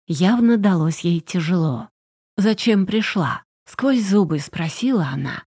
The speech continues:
сверля меня тяжелым взглядом. "Проявите вежливость", густым басом ответил ей прежде совсем незаметный сир Рох. "С невестой императора так не разговаривают".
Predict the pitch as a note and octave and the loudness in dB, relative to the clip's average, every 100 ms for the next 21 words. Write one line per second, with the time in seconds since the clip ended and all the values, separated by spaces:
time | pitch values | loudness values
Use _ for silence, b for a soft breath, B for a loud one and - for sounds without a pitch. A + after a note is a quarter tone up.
0 | _ - - F#3+ D#3+ E3+ G3+ A#3 A3+ A3+ | _ -14 -2 0 2 2 2 2 2 0
1 | - F#3 D#3 E3 F3+ F#3 D#3+ F#3+ F3 C#3 | -2 -2 0 0 2 0 0 0 0 -2
2 | - F#3+ G3 _ _ _ _ - F#3+ F#3 | -6 -8 -10 _ _ _ _ -4 2 4
3 | F#3 G#3 G3+ G#3+ G#3+ A#3+ D3+ D3 B2+ B2 | 4 2 2 2 2 0 -2 -4 -6 -8
4 | - - _ b b b F3+ G3+ - F#3 | -12 -20 _ b b b -2 -2 0 0
5 | E3 D3+ G#3+ A3+ - G#3+ G#3 b b b | 2 2 0 0 -2 -4 -4 b b b
6 | B3+ B3 B3+ C4+ B3+ B3+ A#3+ B3 A3+ F3 | -6 -2 0 0 0 0 2 0 2 2
7 | F#3 F#3 A3 G3 C#3+ - E3 D#3 D#3+ D#3+ | 2 0 -4 -4 -8 -4 -2 0 0 0
8 | D3+ F#3+ A#3+ - C#3+ - - b b b | 0 0 -2 -4 -8 -8 -18 b b b
9 | - A3+ G3 G#3 A3 B2 - - _ _ | -2 0 2 0 -2 -2 -8 -16 _ _
10 | _ _ - - A3+ A#3+ A#3+ A#3 A#3+ A#3 | _ _ -8 0 2 4 2 2 2 2
11 | C4 B3 F3 E3+ G3 G#3 F3 C#3+ F#3 F3 | 2 2 0 0 -4 -4 -4 -4 0 0
12 | F#3 E3 G3 G#3+ B3+ D#3 C#3 - - | 0 0 0 0 -2 -4 -6 -8 -12